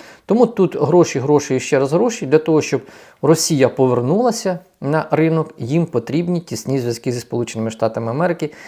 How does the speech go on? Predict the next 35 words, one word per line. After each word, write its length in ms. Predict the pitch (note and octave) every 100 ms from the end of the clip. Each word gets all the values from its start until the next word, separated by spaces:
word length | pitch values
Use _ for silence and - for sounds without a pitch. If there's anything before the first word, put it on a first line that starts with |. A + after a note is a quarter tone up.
| -
І 120 | D#3 D#3+
в 60 |
цій 180 | - G3+
частині 500 | G3 D#3+ - E3 C3+
хочу 340 | - D3+ -
вам 280 | B2+ C3 A2+ -
заакцентувати 920 | B2 E3 - D#3 D3 B2 A#2+ A#2 F#3 - - - - -
на 300 | C3 D#3 F3 F3
інформації, 680 | F3 E3 F3 A3+ A3+ D3 D3+
яка 360 | D3+ F3 E3 C#3
майже 320 | F3+ G#3 F#3
щодня 460 | - E3+ D3+ C#3
з'являється 580 | A#2+ A#2+ C3+ D#3+ D3 C3 -
у 60 |
пресі 440 | A2+ C3+ E3 E3 C3+
від 220 | D3 -
Інституту 540 | C#3+ - A#2 D#3+ D#3+
вивчення 440 | A2+ C3+ B2+ B2+ A#2+
війни. 340 | B2 G#2+ - _ _ -
Американського 760 | F#3 G3+ G3 D3+ A2+ - B2
інституту 480 | A#2 - E3 C4 E3
вивчення 420 | D#3 E3+ E3+ C3+
війни. 200 | G#2+ G2+ -
З 120 | -
першого 480 | - F3 D3 - C#3
дня 180 | B2+ A#2
початку 420 | A#2+ A#2 G#2+ A2+
широкомасштабного 680 | C3+ C3+ D3+ - F3 F3+ F#3+
вторгнення 500 | B3+ B3+ G#3+ G3 F#3+ - -
ця 120 | - F#3
інформація 560 | D#3 C#3+ D#3+ D#3+ C#3+
постійно 460 | - A#2+ - C3+ B2
фігурує 380 | B2+ A2+ A#2 A#2+
в 80 |
пресі. 460 | - G#3+ G#3 F3+ D#3+